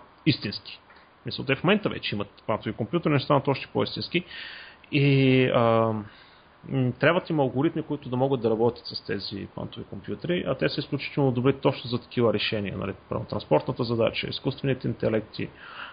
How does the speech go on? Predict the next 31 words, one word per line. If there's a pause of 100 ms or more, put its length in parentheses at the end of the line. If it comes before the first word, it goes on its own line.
(140)
класификационни
системи
и
така
нататък.
И
затова
масово
изкупуват
всичките
патенти,
компании
и
хора,
които (560)
водят
в
тази
сфера, (640)
а,
за
да
може
в
крайна
сметка
да
се
запазят
лидерското
място.